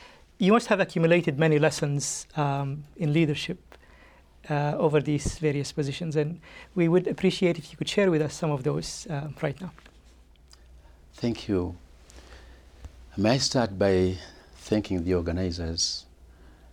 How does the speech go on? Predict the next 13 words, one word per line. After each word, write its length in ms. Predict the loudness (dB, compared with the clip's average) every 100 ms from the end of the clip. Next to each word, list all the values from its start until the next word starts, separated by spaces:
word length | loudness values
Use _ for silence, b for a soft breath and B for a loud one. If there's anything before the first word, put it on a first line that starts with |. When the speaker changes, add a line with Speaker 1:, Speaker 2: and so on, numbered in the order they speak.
| b -6
Speaker 2:
and 120 | -4
for 140 | 0 0
the 80 |
opportunity 560 | 2 0 2 2 2 -2
for 160 | -4 -2
me 140 | -2
to 120 | -2
sit 280 | -2 -2 -2
in 140 | -2
this 200 | 0 -2
chair 460 | -4 -2 0 -2 -6 -16 -20 -20 -20 -20 -12
in 140 | -10
Harvard. 460 | -6 -6 -6 -8